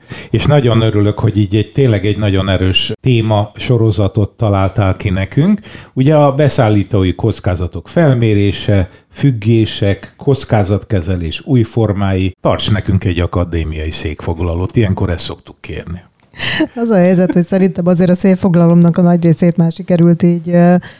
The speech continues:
Speaker 2: megosztani veletek, meg a hallgatókkal.
Speaker 1: Akkor összegezzük a mai
Speaker 2: Én,
Speaker 1: napnak
Speaker 2: én
Speaker 1: a
Speaker 2: nagyon fontosnak
Speaker 1: tanulságait.
Speaker 2: tartanám azt, hogy, ö, tényleg, ö, tisztába kell lennünk azzal, hogy mi magunkat, mi az, ami, ami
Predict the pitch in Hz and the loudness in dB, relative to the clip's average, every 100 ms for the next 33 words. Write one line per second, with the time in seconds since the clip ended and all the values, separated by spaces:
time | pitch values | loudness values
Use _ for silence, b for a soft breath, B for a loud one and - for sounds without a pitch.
0 | B B 190 180 180 190 175 175 175 180 | B B 0 2 2 2 4 4 2 2
1 | 175 165 165 175 170 180 202 185 - 202 | 2 4 6 4 4 2 2 0 2 2
2 | 175 - 180 107 127 95 82 80 87 76 | 2 0 0 0 0 -2 -4 -10 -10 -14
3 | - 82 190 190 185 87 - 85 - 202 | -14 -2 0 2 -2 -8 -16 -14 -2 0
4 | 247 254 185 185 180 180 185 175 - 180 | 2 2 2 0 0 0 0 0 -2 0
5 | 190 185 - 180 175 175 175 180 - 185 | 2 2 2 2 4 4 4 2 -2 -2
6 | 180 175 175 170 170 - _ - 233 214 | 0 2 2 2 0 -4 _ -2 2 4
7 | 170 165 69 67 - 226 - 175 165 165 | 2 0 -4 -10 -6 -4 -2 0 2 2
8 | - 165 160 160 165 165 170 170 165 156 | 2 2 4 4 2 -2 -8 0 2 4
9 | 165 - b b b 202 226 208 214 208 | 2 -2 b b b -6 0 2 2 0
10 | 190 196 - 196 185 180 175 175 175 170 | -2 -2 2 2 4 2 4 4 4 4
11 | 170 - _ 180 175 175 175 | 2 -4 _ 2 4 6 4